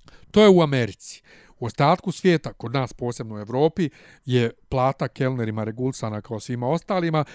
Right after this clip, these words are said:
tako da nema potrebe za bakšišom. Ali ta amerikanizacija svijeta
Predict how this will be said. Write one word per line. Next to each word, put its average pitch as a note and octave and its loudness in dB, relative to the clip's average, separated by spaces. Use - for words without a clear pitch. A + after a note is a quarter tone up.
tako C3+ -8
da C3 -4
nema C3+ -4
potrebe A2 -8
za A2 -10
bakšišom. - -14
Ali B2 -4
ta A3+ 4
amerikanizacija D3+ 0
svijeta C#3 0